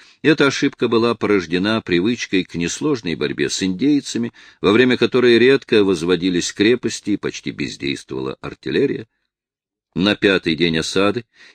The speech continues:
и на четвёртый своего пребывания в крепости майор Хейвард воспользовался переговорами, завязавшимися с неприятелем, и поднялся на стену одного из бастионов,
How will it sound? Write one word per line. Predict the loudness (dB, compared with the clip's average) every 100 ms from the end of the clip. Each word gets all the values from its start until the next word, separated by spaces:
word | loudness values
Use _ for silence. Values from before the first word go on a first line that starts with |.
| -2
и | 2
на | 2
четвёртый | 2 0 4 4 4 0 -2
своего | -2 -2 0
пребывания | -2 -4 -2 0 -2 -4
в | -8
крепости | -2 2 2 0 -6 -10 -16 _ _ _
майор | -2 0 4 4 2 -2 -16 -6
Хейвард | 2 4 4 2 -2 _ _ _ _
воспользовался | -2 -2 -2 0 2 2 0 0 -2 -4
переговорами, | -4 -2 -2 0 0 2 0 -4 -8 _ _
завязавшимися | 0 2 2 4 2 0 -4 -4 -2 -4
с | -4
неприятелем, | -2 -2 -4 -4 0 0 0 -4 -8 -8 -12 -18 -14
и | 0 0
поднялся | 4 2 4 2 4 0 0 -2
на | 0 0 0 -2
стену | -4 -8 0 2 2 2
одного | 0 0 2
из | 0 0
бастионов, | -6 -2 0 0 0 -4 -10